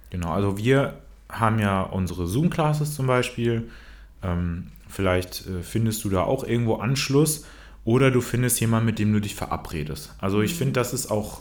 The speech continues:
Speaker 1: äh, früher immer der beste Tipp gewesen. Sei das jetzt zum Beispiel, du verabredest dich mit deinem Trainer. Das ist natürlich die, ich sag mal, teuerste Variante. Ähm, aber dann, die ist natürlich für die super, die sonst vielleicht keinen Sport gemacht hätten.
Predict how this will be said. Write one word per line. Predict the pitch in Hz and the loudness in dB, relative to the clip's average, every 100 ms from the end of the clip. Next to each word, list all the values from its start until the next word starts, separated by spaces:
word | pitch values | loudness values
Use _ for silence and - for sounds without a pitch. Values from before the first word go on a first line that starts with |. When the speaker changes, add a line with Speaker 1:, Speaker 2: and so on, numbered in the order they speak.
| - | -8
Speaker 1:
äh, | 101 95 95 | -4 -2 -4
früher | - 135 175 185 | 0 6 8 8
immer | 156 175 170 | 6 4 6
der | 156 151 | 6 4
beste | 139 - 147 | 2 0 -2
Tipp | 156 151 | -2 -2
gewesen. | 156 151 170 185 220 - - - - - | 2 2 4 4 2 -2 -16 -20 -16 2
Sei | 107 123 | 4 6
das | 120 123 | 6 4
jetzt | 113 | 0
zum | - | 2
Beispiel, | 107 104 113 | 2 2 0
du | 107 | -4
verabredest | - - 110 107 104 | -2 -4 -2 -2 -2
dich | 95 | -4
mit | 101 95 | -4 -2
deinem | 87 | -2
Trainer. | 87 - 87 95 143 185 190 - | -2 0 2 4 4 4 2 0
Das | 98 | -2
ist | 95 104 | -2 -4
natürlich | 98 95 | -6 -4
die, | 98 90 87 - - | -2 -2 -4 -10 -10
ich | |
sag | 87 | -4
mal, | 87 | -2
teuerste | 87 113 113 127 - 127 | -2 0 2 2 0 2
Variante. | 131 135 131 147 151 185 208 - - - - - | 4 4 4 2 2 2 0 -8 -20 -20 -16 -2
Ähm, | 107 107 110 110 104 - - | 2 4 2 0 -4 -8 -2
aber | 98 113 | 2 4
dann, | 110 110 76 82 | 4 2 -2 -6
die | 107 | -6
ist | 110 | -4
natürlich | 127 127 120 | -2 -2 -2
für | 117 | -2
die | 117 123 | 0 0
super, | 123 127 113 | 0 0 0
die | 113 | 2
sonst | 110 110 - | 2 0 0
vielleicht | 110 107 | -2 0
keinen | 113 113 | -2 -4
Sport | - 110 | -4 -2
gemacht | 110 95 - - | 2 2 0 -6
hätten. | 73 76 | -6 -6